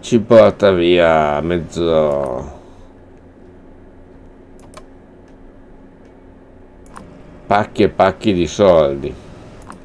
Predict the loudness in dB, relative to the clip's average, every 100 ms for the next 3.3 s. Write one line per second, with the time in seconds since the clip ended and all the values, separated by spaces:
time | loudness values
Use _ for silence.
0 | -20 -20 -20 -20 -20 -20 -20 -20 -20 -20
1 | -2 0 2 2 2 0 -4 -8 -2 0
2 | 2 0 0 0 0 -2 0 -2 -2 -6
3 | -6 -10